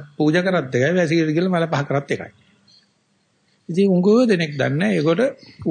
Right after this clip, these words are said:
ආසාවෙන් යනවා පන්සල්. ගිහිල්ලා එනකොට ගේන්නේ පුදුමාකාර කුණු කන්දල් රාශියක් එකතු කරගෙන. මොකද ඒ වැඩේ සතියෙන් කරන්න දන්නේ නැහැ.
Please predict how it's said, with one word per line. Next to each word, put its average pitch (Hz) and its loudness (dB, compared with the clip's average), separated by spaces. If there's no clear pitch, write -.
ආසාවෙන් 226 2
යනවා 262 4
පන්සල්. 185 0
ගිහිල්ලා 190 2
එනකොට 202 0
ගේන්නේ 180 0
පුදුමාකාර 202 0
කුණු 175 -6
කන්දල් 131 -2
රාශියක් 120 -4
එකතු 117 -6
කරගෙන. 123 -4
මොකද 190 0
ඒ 156 -2
වැඩේ 156 0
සතියෙන් 147 -4
කරන්න 120 -6
දන්නේ - -6
නැහැ. - -16